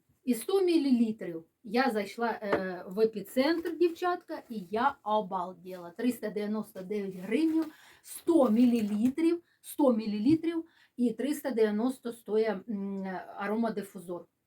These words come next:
Ну, навіщо я буду, е, витрачати гроші, хто зна куди, якщо я можу купити в Лівесті за двісті сімдесят дев'ять гривень.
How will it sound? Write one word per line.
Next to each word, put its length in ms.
Ну, 260
навіщо 480
я 120
буду, 360
е, 400
витрачати 600
гроші, 420
хто 240
зна 180
куди, 240
якщо 240
я 100
можу 340
купити 420
в 60
Лівесті 520
за 120
двісті 520
сімдесят 520
дев'ять 200
гривень. 220